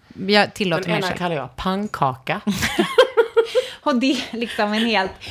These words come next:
Speaker 1: den är helt platt. För det, alltså, side note, mina barn säger afrikanska pannkakor istället för amerikanska. Och varken jag eller Kalle har liksom hjärta att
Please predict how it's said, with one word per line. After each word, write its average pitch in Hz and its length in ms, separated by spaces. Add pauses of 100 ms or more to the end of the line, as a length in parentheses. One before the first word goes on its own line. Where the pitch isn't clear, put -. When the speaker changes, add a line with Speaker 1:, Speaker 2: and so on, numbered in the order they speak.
(120)
Speaker 1:
den 269 120
är 320 40
helt 226 280
platt. - 580 (680)
För - 120
det, 269 120 (160)
alltså, 262 200
side 254 280
note, 190 280
mina 226 200
barn 208 460
säger 196 400
afrikanska 185 560
pannkakor 160 440
istället 156 280
för 156 120
amerikanska. 160 840
Och - 280
varken 190 380
jag 170 140
eller 160 120
Kalle 160 260
har 160 160
liksom 160 320
hjärta - 360
att - 520